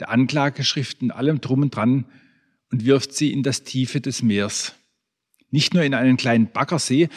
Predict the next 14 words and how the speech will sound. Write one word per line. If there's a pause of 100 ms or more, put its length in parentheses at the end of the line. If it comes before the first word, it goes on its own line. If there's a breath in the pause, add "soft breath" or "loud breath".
(120)
sondern
in
den
tiefsten
Meeresgraben (200 loud breath)
des
ganzen
Weltmeeres, (380)
da
wo
kein
Mensch
mehr
hinkommt.